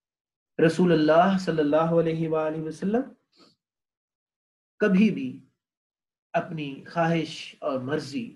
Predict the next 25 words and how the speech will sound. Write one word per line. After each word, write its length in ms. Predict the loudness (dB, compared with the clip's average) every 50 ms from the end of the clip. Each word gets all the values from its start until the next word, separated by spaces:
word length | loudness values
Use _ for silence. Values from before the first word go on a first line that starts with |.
| _ _ _ _ _ _ _ _ _ _ _ _ _ _ _ _ _ _ _ _ _ _ 2
और 180 | 2 2 2
अपने 260 | 2 -2 -6 -10 -8 -6
नफ्स 300 | -4 -4 -4 -6 -8 -12
की 140 | -10 -10 -10
ज़रूरत 520 | -8 -8 -6 -2 -2 2 2 2 2 0 -2 -8
के 60 | -8 -8
तहत 380 | -8 -10 -10 -10 -14 -16 -12 -6
कोई 220 | -4 -2 -2 -2 -4
अमल 200 | -6 -8 -8 -8
नहीं 280 | -8 -10 -14 -16 -18
करते 340 | -20 -20 -20 _ _ _ _
थे, 120 | _ _ _ _ _ _ _ _ _ _ _ _ _ _ _ _ _ _ _
बल्कि 400 | -12 -12 -12 -12 -10 -8 -8 -8 -8 -10 -14 _ _ _ _ _ _ _ _ _ _ _ _ _ _ -8
कुरान 360 | -6 -4 -2 -4 -4 -4 -8
की 180 | -10 -10 -10 -10
ही 180 | -10 -12 -14 -16 _ _ _ -10 -8
आयत 300 | -6 -6 -6 -6 -8 -10
का 100 | -8 -8
एक 160 | -8 -8 -10 -14
मफहूम 380 | -18 -16 -10 -8 -6 -6 -6 -8
पेश 220 | -10 -10 -12 -12
कर 180 | -12 -12 -12 -10
रहा 240 | -10 -10 -10 -12 -12
हूँ 220 | -14 -16 -18 -20 -20 _ _ _ _ _ _ _ _ _ _ -10
कि 380 | -6 -6 -6 -6 -8 -14 -18